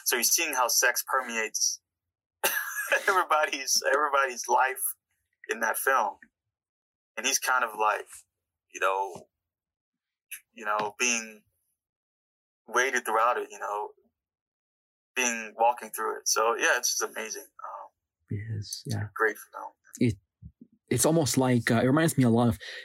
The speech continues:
Speaker 2: Alice in Wonderland, really, with its surrealism and colors. And in fact, one of the characters, her name is even Alice, Nicole Kidman's character. And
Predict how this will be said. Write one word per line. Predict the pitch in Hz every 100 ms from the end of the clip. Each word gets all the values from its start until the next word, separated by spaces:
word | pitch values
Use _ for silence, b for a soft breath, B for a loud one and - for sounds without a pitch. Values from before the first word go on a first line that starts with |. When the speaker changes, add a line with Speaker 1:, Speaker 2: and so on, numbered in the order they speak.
| B B _ _
Speaker 2:
Alice | 113 156 156
in | 123
Wonderland, | 110 120 123 113 101 92 98
really, | 120 113 107
with | 110 104
its | - - - -
surrealism | 120 113 131 117 117 123 110
and | 98 92 90
colors. | - 123 135 104 95 - -
And | 113 113 95 - _ - - _
in | 123
fact, | 131 117 - -
one | 160
of | 120 104
the | 113
characters, | 139 131 104 107 92 -
her | 117
name | 127 113
is | -
even | 123 101 -
Alice, | 120 123 123 -
Nicole | 104 120
Kidman's | - 127 113 95
character. | - 135 127 - 95 98 B B B -
And | 117 107